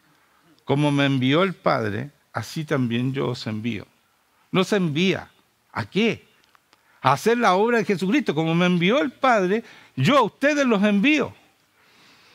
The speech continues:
No a sentarse y estar cómodo y sintiéndote feliz, porque Dios te ama. Aquí hay condiciones, hermanos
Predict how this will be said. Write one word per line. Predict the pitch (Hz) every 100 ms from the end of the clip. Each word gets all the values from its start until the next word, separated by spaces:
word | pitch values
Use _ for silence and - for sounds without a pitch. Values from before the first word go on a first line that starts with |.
| _ _ _ _ _ - _ _ _ _ _ _
No | 135
a | 202
sentarse | 254 233 - 156 196 - 262 254 - - -
y | -
estar | - 196 -
cómodo | - 196 233 269 262 - -
y | 131
sintiéndote | 165 143 208 208 185 180
feliz, | - 147 131 226 233 - - _ _ _ _ _ _ _ _ -
porque | 123 - 117
Dios | 95 123 156 - - - _ _ _ _ _ _ _ _ _ _
te | 110
ama. | 127 127 98 87 - _ _ _ _ _ _ _ _ _ _ _ _ _ _ _ _ _ _ _ _ _ _ _ _ _ _ _ _ _
Aquí | - 110 147
hay | 139
condiciones, | 135 123 123 - - 113 120
hermanos | 107 104 92 92